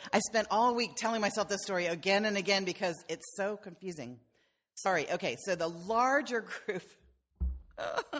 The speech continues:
the larger group,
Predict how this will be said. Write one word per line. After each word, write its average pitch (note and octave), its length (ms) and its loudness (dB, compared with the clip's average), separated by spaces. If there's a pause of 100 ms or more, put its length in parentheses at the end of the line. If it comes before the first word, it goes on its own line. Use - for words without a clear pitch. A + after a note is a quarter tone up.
(4000)
the F3 80 -4
larger A3+ 340 2
group, G3 380 -4